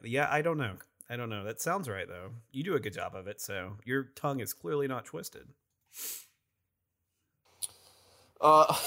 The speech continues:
Speaker 2: <laughs> I like this scene because Stallone's playing this so aloof that he's like, "There's no way I, I'm the dad. I'll kill whoever's, whoever the dad is." Like, he's just,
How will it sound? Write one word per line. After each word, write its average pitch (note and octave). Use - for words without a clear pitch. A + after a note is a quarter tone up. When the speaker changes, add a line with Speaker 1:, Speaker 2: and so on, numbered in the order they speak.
Speaker 2:
<laughs> -
I F3
like C#4
this B3+
scene G#3
because F3
Stallone's E3+
playing D#3+
this F#3
so E3
aloof C#3+
that C#3+
he's C3+
like, A#2
"There's C3
no B2
way A#2+
I, A2+
I'm G#2
the G#2+
dad. G2
I'll B2+
kill C3+
whoever's, G#2+
whoever B2+
the A2+
dad A2+
is." A2+
Like, A#2+
he's C#3
just, D3